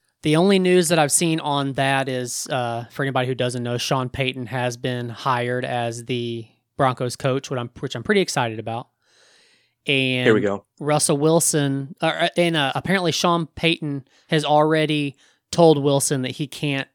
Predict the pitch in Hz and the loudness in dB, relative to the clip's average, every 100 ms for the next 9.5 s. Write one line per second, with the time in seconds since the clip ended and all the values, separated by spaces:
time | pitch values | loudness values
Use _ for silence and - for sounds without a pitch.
0 | _ 139 143 135 123 139 139 131 123 - | _ -6 0 0 0 -2 0 0 -4 -4
1 | 135 123 123 110 123 123 - 165 - _ | -4 -4 -6 -8 -8 -10 -12 -14 -18 _
2 | _ _ _ _ _ _ _ _ _ _ | _ _ _ _ _ _ _ _ _ _
3 | _ _ _ _ 139 139 95 82 _ _ | _ _ _ _ 6 8 8 0 _ _
4 | _ _ _ _ _ _ _ _ _ _ | _ _ _ _ _ _ _ _ _ _
5 | _ _ _ 135 123 123 120 120 117 113 | _ _ _ 2 6 6 6 4 4 2
6 | 131 123 139 160 165 160 160 156 131 127 | 0 0 2 4 6 8 6 4 -6 -6
7 | 139 147 160 175 170 180 151 107 - - | -4 -2 -2 -4 -6 0 0 0 -6 -2
8 | 175 147 107 - 107 101 98 98 101 - | -2 -2 -6 -4 -4 -2 -4 -4 -6 -2
9 | 135 110 90 90 | 0 0 -2 -12